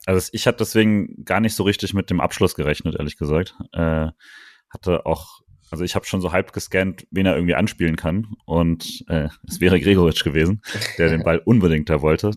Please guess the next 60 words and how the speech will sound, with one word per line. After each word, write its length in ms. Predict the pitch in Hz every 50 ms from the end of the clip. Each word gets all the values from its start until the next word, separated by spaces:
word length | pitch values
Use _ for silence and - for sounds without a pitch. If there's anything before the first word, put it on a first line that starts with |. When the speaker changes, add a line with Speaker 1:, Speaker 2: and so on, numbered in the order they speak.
| -
Speaker 1:
der 220 | - 85 82 82 76
auch 240 | 76 85 - -
quasi 320 | - - 92 90 85 82 82
mit 160 | 82 85 -
der 140 | 98 82 78
klassischen 420 | - - 92 92 - 87 85 90
Stürmer, 420 | 82 - - 95 92 92 92 85 78
„Warum 280 | 87 87 90 90 85
spielst 360 | - - - 107 110 110 -
du 60 | - 90
nicht?“ 220 | 85 82 - -
Geste 340 | - 85 85 - - - 82
da 160 | 85 85 85
steht, 340 | 82 - - 90 87 - -
noch 200 | 85 80 - -
während 480 | 90 92 87 90 87 82 - - -
der 80 | 90 82
Ball, 260 | 76 87 85 85 85 -
also 140 | 78 85
während 200 | 80 90 90 85
der 40 | 85
Ball 140 | 78 87 87
längst 180 | 85 87 82 90
im 60 | 87
Tor 160 | - 98 95
ist. 60 | 92
Speaker 2:
Klar. 180 | 117 117 113 - - - - - - - - -
Speaker 1:
Ähm, 420 | 92 98 95 92 92 95 98 113 -
<laughs> 100 | - -
Speaker 2:
Das 160 | 131 123 -
macht 180 | 160 165 - -
er 80 | -
nochmal 360 | 101 110 127 - - 90 82 82
später 340 | - - 85 85 82 85 78
übrigens. 320 | - - 85 82 85 82
Speaker 1:
Das 80 | - 90
macht 140 | 90 87 -
er 60 | 85
nochmal 320 | 87 87 90 - 87 78 -
später. 240 | - - 78 92 - - - - -
Ich 40 | -
glaub, 140 | - 95 -
R 80 | 76 85
T 100 | - 82
L 80 | 82 87
hat 100 | 85 -
dann 80 | 82 80
irgendwann 240 | 78 78 82 80 76
auch 100 | 78 -
Spaß. 420 | - - 82 82 85 82 - -
Wir 80 | 78 78
hatten 80 | 78
natürlich 240 | 80 80 - - 67
auch, 60 | - 82
wir 40 | 82
haben's 140 | 80 76 -
auch 140 | 85 85
verfolgt 400 | - 87 85 - - 82 80 -
dann 80 | - 80
damit. 220 | 82 82 82 80